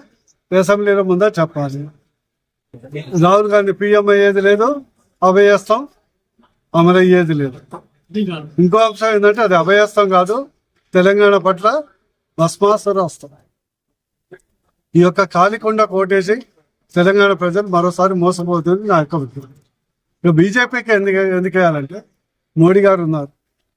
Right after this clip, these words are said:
పది సంవత్సరాలు నిస్వార్థంగా భారతదేశాన్ని విశ్వ గురువుగా మార్చారు. ఆర్థిక రంగాన్ని పదకొండు నుంచి ఐదో ర్యాంకు తీసుకెళ్లారు.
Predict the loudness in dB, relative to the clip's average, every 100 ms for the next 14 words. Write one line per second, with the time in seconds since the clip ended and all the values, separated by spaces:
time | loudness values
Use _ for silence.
0 | _ -4 -2 0 0 0 2 0 0 0
1 | -4 -14 _ _ _ 0 0 2 2 2
2 | -2 0 -2 -4 _ _ _ _ _ _
3 | _ _ 0 2 2 0 2 2 2 0
4 | -2 -8 -14 -20 _ _ _ _ _ _
5 | -20 _ _ _ _ _ _ _ _ _
6 | _ _ 0 0 0 0 0 0 0 -2
7 | -4 -6 -8 -10 _ _ _ _ _ _
8 | 0 0 0 0 0 2 0 -2 -8 _
9 | _ _ _ -2 2 2 2 -2 -2 -2
10 | 0 0 0 0 -2 -6 -6 -6 -8 -8
11 | -10